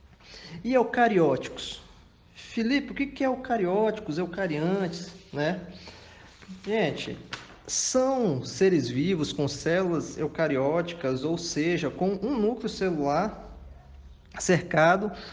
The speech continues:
por uma membrana e com vários organelos, né?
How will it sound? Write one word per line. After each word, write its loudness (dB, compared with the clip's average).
por 8
uma 4
membrana 4
e 0
com 2
vários 2
organelos, 2
né? -2